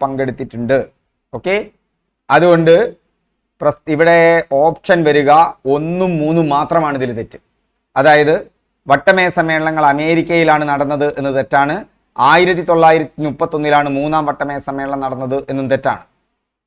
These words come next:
ക്ലിയർ ആയല്ലോ? ഗാന്ധിജി രണ്ടാം വട്ടമേശ സമ്മേളനത്തിലാണ് പങ്കെടുക്കുന്നത്. സരോജിനി നായിഡുവും ആ രണ്ടാം വട്ടമേശ സമ്മേളനത്തിൽ പങ്കെടുത്തിട്ടുണ്ട്. അപ്പോ നമുക്ക്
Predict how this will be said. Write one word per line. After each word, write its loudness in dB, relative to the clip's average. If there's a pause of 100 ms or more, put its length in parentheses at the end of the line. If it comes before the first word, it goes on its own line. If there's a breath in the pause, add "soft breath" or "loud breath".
(380)
ക്ലിയർ 2
ആയല്ലോ? 2 (680)
ഗാന്ധിജി 4
രണ്ടാം 2
വട്ടമേശ -2
സമ്മേളനത്തിലാണ് -4
പങ്കെടുക്കുന്നത്. -2 (400)
സരോജിനി 4
നായിഡുവും 0 (120)
ആ 2 (100)
രണ്ടാം 0
വട്ടമേശ -6
സമ്മേളനത്തിൽ -8
പങ്കെടുത്തിട്ടുണ്ട്. -8 (2250)
അപ്പോ 4 (1400)
നമുക്ക് 4